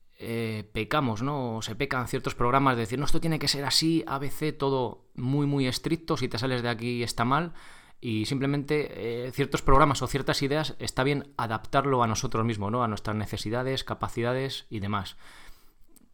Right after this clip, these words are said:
Cada vez tengo más claro que, y además no solo en este ámbito de la... del entrenamiento,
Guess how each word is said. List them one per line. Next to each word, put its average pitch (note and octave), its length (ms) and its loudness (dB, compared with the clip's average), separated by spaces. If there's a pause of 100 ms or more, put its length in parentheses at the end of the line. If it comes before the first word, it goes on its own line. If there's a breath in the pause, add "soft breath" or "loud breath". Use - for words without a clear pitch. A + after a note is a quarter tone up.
(420)
Cada A2 200 0
vez B2+ 140 0
tengo D#3 180 6
más C#3+ 180 4
claro C3+ 320 4
que, A2 640 0
y G#2+ 220 -2
además A#2+ 220 0
no C3 100 0
solo B2+ 260 6
en A#2+ 80 0
este G#2 640 -4
ámbito G#2 380 -2
de G2 100 -6
la... F#2+ 560 -6
del G2+ 140 -6
entrenamiento, G2+ 640 -2